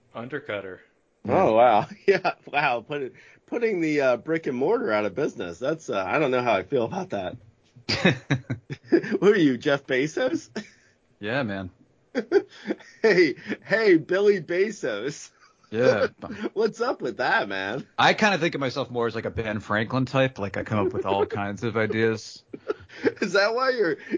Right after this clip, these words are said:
Speaker 3: right now you're flying a kite <laughs> in a, a lightning storm? <laughs>
Speaker 2: Yeah. Yeah, that's why I got this new hairdo that I'm working on. You know,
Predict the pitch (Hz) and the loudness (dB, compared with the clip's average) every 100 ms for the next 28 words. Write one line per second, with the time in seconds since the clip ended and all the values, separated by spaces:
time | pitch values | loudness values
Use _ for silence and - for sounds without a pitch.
0 | - 156 165 170 156 160 135 - 143 143 | -4 0 2 4 4 4 2 0 0 2
1 | 139 117 - - 131 147 - 170 - - | 2 0 -2 0 0 0 -4 -6 -4 2
2 | 170 151 123 120 - - 160 113 - - | 4 4 2 -2 -10 -8 -6 -6 -12 -12
3 | - 165 143 131 143 151 160 180 - - | -8 -2 2 4 4 4 2 0 -8 0
4 | - - 440 - 320 143 151 147 131 117 | 0 4 2 2 2 4 6 6 4 2
5 | 107 101 95 131 165 156 160 170 147 143 | 0 -6 -10 0 2 2 0 0 0 0
6 | 127 127 - 131 85 113 120 127 123 123 | -4 -6 -6 -6 -2 -2 2 2 4 2
7 | 123 120 120 120 123 123 - - - _ | 0 -4 -8 -10 -10 -14 -16 -16 -18 _
8 | _ - - _ _ _ _ 95 98 101 | _ -20 -20 _ _ _ _ -16 -16 -16